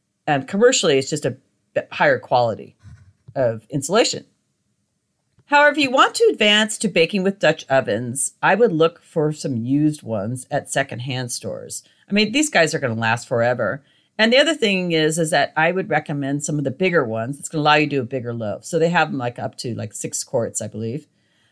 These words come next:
So that's what I would do is take, and the other thing I've heard of, I even heard of people using, like, a cast iron skillet, putting another cast iron skillet on top of it.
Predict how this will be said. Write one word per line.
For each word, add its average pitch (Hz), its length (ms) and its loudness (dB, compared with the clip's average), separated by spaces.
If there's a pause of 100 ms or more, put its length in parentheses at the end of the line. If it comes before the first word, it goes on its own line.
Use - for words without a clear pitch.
(140)
So 196 120 -6
that's 277 240 4
what 208 120 0
I 165 140 4
would 143 140 0
do 143 100 -2
is 139 100 -2
take, - 280 -4
and 190 360 0
the 247 120 0
other 320 140 2
thing 214 180 0
I've 143 140 -2
heard 202 240 2
of, 113 220 -2
I 240 80 0
even 285 200 -4
heard 147 200 -4
of 123 100 -10
people 151 260 -8
using, 127 640 -6
like, 123 140 -10
a - 80 -14
cast - 420 -6
iron 127 480 -2
skillet, 139 760 0 (640)
putting 240 240 2
another 175 420 2
cast 139 340 -2
iron 131 360 -4
skillet 147 480 0
on 123 180 -4
top 294 320 0
of 123 140 0
it. - 280 -16